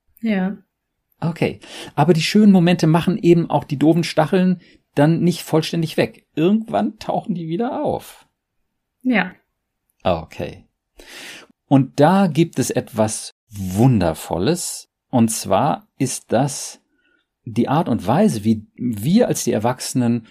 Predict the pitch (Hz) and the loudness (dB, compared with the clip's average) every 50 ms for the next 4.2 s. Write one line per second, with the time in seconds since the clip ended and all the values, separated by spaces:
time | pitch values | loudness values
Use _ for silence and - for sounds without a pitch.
0 | _ _ _ - 151 156 151 147 - 131 127 117 123 117 - - 117 117 - - | _ _ _ 2 4 4 6 6 4 4 4 2 2 -2 -2 0 -2 0 0 -2
1 | 98 95 - 95 92 95 - - - 123 117 110 107 110 - 123 113 104 98 101 | -6 -6 -4 -4 -6 -6 -8 -6 -4 -2 -2 -2 -2 -6 -4 -2 -4 -2 -2 -4
2 | 98 87 95 92 90 87 95 85 - - 90 80 - - - 85 82 - _ _ | -6 -6 -6 -8 -6 -6 -8 -8 -6 -8 -8 -8 -6 -6 -6 -6 -6 -8 _ _
3 | _ _ _ _ - - - - - 104 95 - - - 98 - - 87 82 92 | _ _ _ _ -8 -8 -6 -4 -4 -6 -6 -6 -6 -8 -8 -6 -6 -8 -6 -6
4 | 123 170 220 - | -6 -8 -10 -12